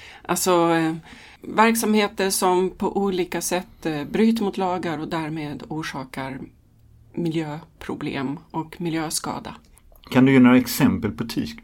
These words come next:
Speaker 2: typisk avfallsbrottslighet?
Speaker 1: Ja, nej, men, eh, några exempel är ju, ja, eh,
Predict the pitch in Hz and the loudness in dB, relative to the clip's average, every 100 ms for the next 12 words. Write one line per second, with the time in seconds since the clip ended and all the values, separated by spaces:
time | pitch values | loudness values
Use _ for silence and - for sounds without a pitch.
0 | - - 131 113 - 117 - 127 120 - | -8 -2 -2 -4 -8 -8 -4 -4 -4 -10
1 | - 95 - 90 90 - - - 208 214 | -12 -16 -14 -10 -10 -10 -6 2 4 4
2 | 214 220 226 233 233 226 220 226 226 226 | 2 4 4 4 4 6 6 6 6 4
3 | 226 175 160 160 151 143 - 135 - - | 2 -2 0 -2 -2 -6 -6 -6 -6 -14
4 | - - - - | -20 -20 -16 -12